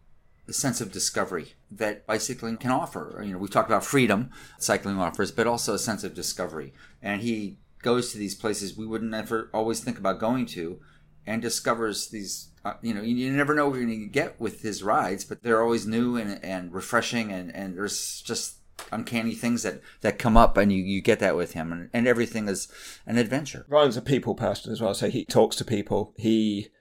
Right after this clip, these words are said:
Speaker 2: gets to know them. When he's travelling, it is not just about getting from A to B and seeing nice landscapes or picturesque towns.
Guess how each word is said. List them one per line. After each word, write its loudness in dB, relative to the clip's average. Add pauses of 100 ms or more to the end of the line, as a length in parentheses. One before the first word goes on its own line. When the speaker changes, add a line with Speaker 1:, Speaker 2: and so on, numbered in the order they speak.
(160)
Speaker 2:
gets 2
to 0
know 4
them. 2
When 2
he's 0
travelling, 4 (480)
it 2
is 4
not 4
just 2
about 4
getting 0
from -4
A 2
to -8
B 4
and -2
seeing -2 (220)
nice -2
landscapes -2
or -2 (100)
picturesque -2
towns. -6